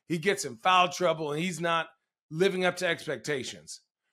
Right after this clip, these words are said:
Our time in basketball is very, very short. So you saying, "I'm gonna eat healthy, I'm gonna do this, I'm gonna prepare," that's the minimum. That's, like, just the minimum. That's all we want you to do. Whether you can make shots or miss shots,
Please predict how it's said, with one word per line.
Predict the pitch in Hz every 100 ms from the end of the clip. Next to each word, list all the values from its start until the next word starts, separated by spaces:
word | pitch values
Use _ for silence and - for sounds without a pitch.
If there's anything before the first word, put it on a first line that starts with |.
| _ _ _ _
Our | 127 127 117
time | - 180 190 196
in | 180
basketball | 151 180 170 - 160 139
is |
very, | 113 160 180 170
very | 165 156
short. | - - 180 110 - _ _ -
So | 165 147
you | 135 175 220 214
saying, | 190 170 160 135 _ -
"I'm | 165
gonna | 143 123
eat | 117
healthy, | 135 196 190 175
I'm | 151
gonna | 135 107
do | 107
this, | 131 202 185
I'm | 165 131
gonna | 110
prepare," | - 113 170 190 180 175 - _ _ -
that's | - -
the | 240
minimum. | 175 294 370 - - - _ _ _ _
That's, | 185 226
like, | 285 185 - _ -
just | 320 -
the | 269
minimum. | 294 381 311 131
That's | 175
all | 254 285
we | 254
want | 233 233 208
you |
to | 165
do. | 220 302
Whether | 190 208 214
you | 196 226 262
can | 196 147 113 _ _
make | 104 180 196
shots | - 202 196
or | 170
miss | 165 370
shots, | - 196 -